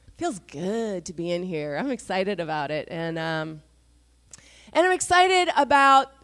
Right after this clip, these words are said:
what our series, our, we're doing a series starting next week on Live Your Vision. And it's all about how each of us can live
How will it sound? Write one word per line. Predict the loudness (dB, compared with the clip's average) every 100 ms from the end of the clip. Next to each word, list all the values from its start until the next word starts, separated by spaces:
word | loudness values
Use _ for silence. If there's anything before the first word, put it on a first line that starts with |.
| _
what | 2 8 8 8 2 _ _ 0
our | 0 0
series, | -4 -4 0 0 -2
our, | -4 -6
we're | -8
doing | -4 0 0 0
a | -2
series | -4 -4 -4 -6
starting | -2 -2 -4 -4
next | -6 -6 -8
week | -8 -6
on | -6 -6 -4
Live | -6 -4
Your | -6
Vision. | -2 0 0 -2 -6 -10 -20 _ -20 _
And | -4
it's | -2
all | 0 2
about | 2 2 0 0
how | -6 -2 0 0 -2
each | -8 -6
of | -4
us | -2 -4
can | -10 -10 -4
live | -2 2 2 0 -4